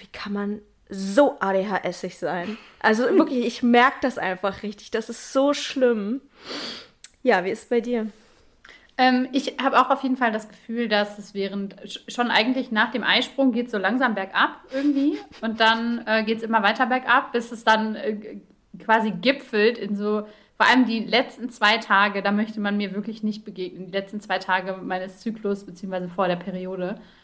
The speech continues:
Speaker 2: äh, da möchte ich mir selber auch nicht begegnen. Ich möchte auch eigentlich niemandem Leid zufügen, aber ich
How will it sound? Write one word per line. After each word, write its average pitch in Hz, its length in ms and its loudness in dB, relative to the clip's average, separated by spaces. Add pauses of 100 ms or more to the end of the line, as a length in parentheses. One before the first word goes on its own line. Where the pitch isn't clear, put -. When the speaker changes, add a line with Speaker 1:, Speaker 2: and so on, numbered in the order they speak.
(300)
Speaker 2:
äh, 190 320 0
da 208 80 2
möchte 220 180 -2
ich - 80 -10
mir 220 100 0
selber 208 320 6
auch 175 40 -4
nicht 190 160 -8
begegnen. 185 500 -8
Ich 214 120 -6
möchte 220 280 0
auch - 260 2 (840)
eigentlich 220 400 2
niemandem 240 420 4
Leid 202 360 4
zufügen, 196 480 -8
aber 185 320 0
ich - 260 -18